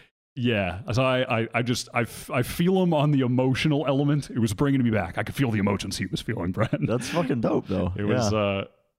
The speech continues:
Speaker 1: it was very cool to see them make it through and, and be, uh, a strong team. They look like a, a, a real contender.
Speaker 2: Yeah, definitely. I think fan favorites alongside, like,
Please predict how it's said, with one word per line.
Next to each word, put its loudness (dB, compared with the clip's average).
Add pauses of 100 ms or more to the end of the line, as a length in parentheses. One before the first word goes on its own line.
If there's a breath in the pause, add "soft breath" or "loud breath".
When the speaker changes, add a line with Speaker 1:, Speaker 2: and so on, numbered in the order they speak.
(160)
Speaker 1:
it -4
was 0
very 2
cool 0
to -2
see -2
them 0
make 0
it -4
through -4
and, -8
and -8 (540)
be, -4
uh, -10 (300)
a -6
strong 0
team. -2
They -2
look -2
like 0
a, 0
a, -2
a 0
real 2
contender. -4 (220)
Speaker 2:
Yeah, 0 (280)
definitely. 2
I 2
think -4 (400)
fan 0
favorites 0
alongside, 0
like, -2